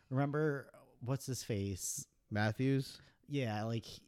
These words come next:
Speaker 1: there was
Speaker 2: Detective
Speaker 1: something
Speaker 2: Matthews?
Speaker 1: that, like, only he, like, realized. I'm like, "There's, like, five hundred other detectives on this. Like, you guys are all idiots."
Speaker 2: <laughs>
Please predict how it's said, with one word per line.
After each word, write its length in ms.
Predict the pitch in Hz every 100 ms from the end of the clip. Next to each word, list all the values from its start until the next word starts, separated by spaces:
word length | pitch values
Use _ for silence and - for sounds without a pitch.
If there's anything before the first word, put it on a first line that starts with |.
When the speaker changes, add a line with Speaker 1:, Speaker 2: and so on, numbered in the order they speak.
| _ -
Speaker 1:
there 80 | 120
was 200 | 135 123
Speaker 2:
Detective 0 |
Speaker 1:
something 160 | 123 113
Speaker 2:
Matthews? 200 | 117 -
Speaker 1:
that, 200 | 131 123
like, 160 | 123 120
only 300 | 123 120 117
he, 400 | - 120 104 101
like, 180 | 95 92
realized. 460 | 98 95 80 90 95
I'm 80 | 98
like, 180 | 98 - _ -
"There's, 220 | 123 117
like, 160 | 120
five 300 | - 123 120
hundred 220 | 131 117 107
other 220 | 98 101
detectives 540 | 85 98 92 - 90
on 120 | - - -
this. 160 | -
Like, 140 | 101 104
you 80 | 113
guys 220 | 120 113
are 80 | 104
all 160 | 92 -
idiots." 840 | 95 85 85 - - 202 - 214
Speaker 2:
<laughs> 240 | - 277